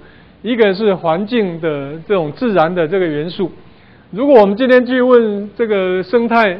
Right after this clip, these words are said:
譬如说，哎，为什么这一，这一，呃，我们人可以活在这边？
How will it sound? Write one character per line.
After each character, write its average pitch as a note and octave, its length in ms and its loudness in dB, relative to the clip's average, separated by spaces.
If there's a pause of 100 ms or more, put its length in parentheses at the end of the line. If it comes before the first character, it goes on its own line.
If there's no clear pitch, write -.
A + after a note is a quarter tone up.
(120)
譬 A3 80 -8
如 A3 80 -6
说， A3 160 0
哎， G#3 140 0
为 B3 120 0
什 G3+ 120 -2
么 F3+ 80 -4
这 A#3+ 140 -2
一， A#3+ 120 -2 (220)
这 A3+ 80 0
一， A3+ 180 2
呃， G3 160 -2
我 D#3+ 160 -2
们 F3+ 160 -4
人 D#3+ 300 -2
可 G#3+ 100 0
以 F3+ 320 2
活 F3 260 -6
在 G#3 120 0
这 G3+ 100 -2
边？ G3 340 0